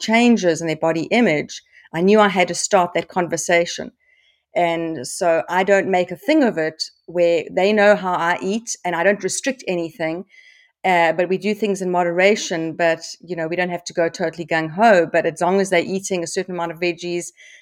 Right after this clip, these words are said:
a day, you know, getting their fruits, um, getting their, their s-, their servings in our holistic F D N approach to eating, and they can have the,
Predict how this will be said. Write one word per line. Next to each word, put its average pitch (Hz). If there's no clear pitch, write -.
a 190
day, 170
you 180
know, 165
getting 180
their 175
fruits, 175
um, 160
getting 180
their, 170
their 180
s-, -
their 175
servings 240
in 220
our 202
holistic 208
F 214
D -
N 196
approach 196
to 226
eating, 196
and 185
they 185
can 202
have 202
the, 185